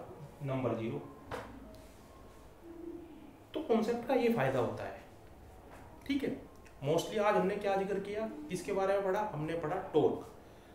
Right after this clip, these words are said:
टॉर्क किस पर, जब कोई इलेक्ट्रिक डायपोल किसी यूनिफॉर्म इलेक्ट्रिक फील्ड में रखा जाता है तो उस पर कितना टॉर्क काम करता है, और हमने पढ़ा टॉर्क क्या है। टॉर्क कुछ नहीं है, सिर्फ एक फोर्स है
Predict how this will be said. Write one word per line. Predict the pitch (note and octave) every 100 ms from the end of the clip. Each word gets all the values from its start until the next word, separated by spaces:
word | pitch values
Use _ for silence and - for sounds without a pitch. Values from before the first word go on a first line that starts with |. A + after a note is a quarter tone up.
| - - - -
टॉर्क | E3+ F#3
किस | G3+ F#3
पर, | A3+ A3 - C#3+
जब | E3+ F3+
कोई | G3+
इलेक्ट्रिक | G3 F3 - A3
डायपोल | E3 D#3+ D#3 F#3+ G#3+
किसी | - F#3+
यूनिफॉर्म | F3 F3+ G3 A3
इलेक्ट्रिक | G3 F3+ F#3 F3+
फील्ड | F3 D#3+
में |
रखा | D#3 - D3+
जाता | C#3+ C3+ D3+
है | G#3
तो | G3
उस | F#3 D#3+
पर | G3
कितना | - G3 F3+ E3+
टॉर्क | F#3 A3
काम | E3 D3
करता | B2+ A2+ B2
है, | G#2 - - - -
और | F#3+
हमने | F#3 F#3+
पढ़ा | G3 G#3+
टॉर्क | A3 G#3 G#3+ -
क्या | G#3 F3+
है। | B2+ A2+ - - - - -
टॉर्क | F#3 A3+ - - -
कुछ | G3+ F3
नहीं | F#3
है, | F#3+ A#3
सिर्फ | A3+ A3 -
एक | F#3+ -
फोर्स | - -
है | -